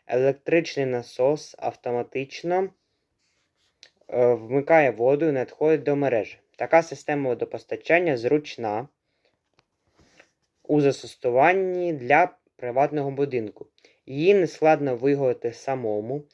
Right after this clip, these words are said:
так як не потребує великих розходів і витрачених коштів окупляється через два роки. Таким чином, ми забезпечуємо свій будинок безперервним водопостачанням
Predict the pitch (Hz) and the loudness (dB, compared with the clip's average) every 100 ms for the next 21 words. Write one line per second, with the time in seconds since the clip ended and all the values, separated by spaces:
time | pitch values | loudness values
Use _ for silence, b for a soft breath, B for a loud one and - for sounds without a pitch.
0 | b b _ 160 160 151 - 139 135 - | b b _ 0 0 -2 -6 -8 -8 -8
1 | 131 123 165 180 127 127 151 143 - 117 | -6 0 2 2 2 2 2 -2 -8 -6
2 | 120 - 143 160 170 165 - - 120 120 | -6 -4 0 0 0 -4 -10 -12 -6 -4
3 | 131 135 - 127 127 - 120 135 - 135 | -4 -6 -8 -8 -10 -4 -2 -2 -4 -8
4 | 110 _ b b - - - 120 131 170 | -8 _ b b -12 -10 -4 2 4 4
5 | 170 - - 143 143 131 - 131 156 156 | 2 -2 -2 0 0 -2 -2 0 2 0
6 | 113 101 123 131 113 104 - _ b b | -4 0 2 2 0 -2 -10 _ b b
7 | b 120 117 202 208 - 131 120 123 127 | b -12 -2 0 0 -2 -2 0 -2 -2
8 | 170 151 135 135 - 151 147 - 123 113 | 0 0 0 -4 -2 0 0 0 -4 -4
9 | 113 - 151 151 113 120 110 117 120 117 | -10 -4 0 0 0 -4 -4 -4 -4 -4
10 | 127 - - 120 135 156 156 139 131 139 | -6 -4 -2 2 4 4 0 0 -2 -4
11 | 139 - 143 - 101 101 110 | -8 -6 -6 -4 -6 -6 -8